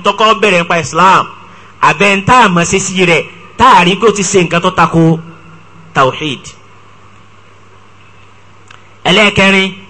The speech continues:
òun náà ni wípé ẹni tó bá jẹ́ ọmọ èké, orí ẹ̀sìn àwọn òbí rẹ̀, àbẹ̀ ń tí ń tọ́jú ẹ̀ ńlọ wà.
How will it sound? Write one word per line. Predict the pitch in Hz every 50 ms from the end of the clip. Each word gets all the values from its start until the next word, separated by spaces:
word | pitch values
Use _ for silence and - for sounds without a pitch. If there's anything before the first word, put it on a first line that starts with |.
| -
òun | - 165 185
náà | 214 220 208
ni | 196
wípé | 202 214 208 - 226 220 220 220 226 139 - - - - - - - - - - - - - - - - - -
ẹni | 156 175 185
tó | 190 214 214
bá | 220 214
jẹ́ | 208 180 214 202 196
ọmọ | 196 208 214 214
èké, | 208 208 214 208 208 220 226 - - - - - - - - - - - - - - - - - - - - - - - - - - - - - - - - - - - - - - - - - -
orí | 156 185 208
ẹ̀sìn | 220 220 214 - - 185 185 190 180
àwọn | 165 175 175 175
òbí | 165 147 165 175 175
rẹ̀, | 160 151 131 - - - - - - - -
àbẹ̀ | - 151 151 180 180 175
ń | 175
tí | 175 202 202
ń | 202 202
tọ́jú | 208 208 208 202 170 196 208
ẹ̀ | 196 175 131 - -
ńlọ | 123 139 151 160 175 175
wà. | 175 156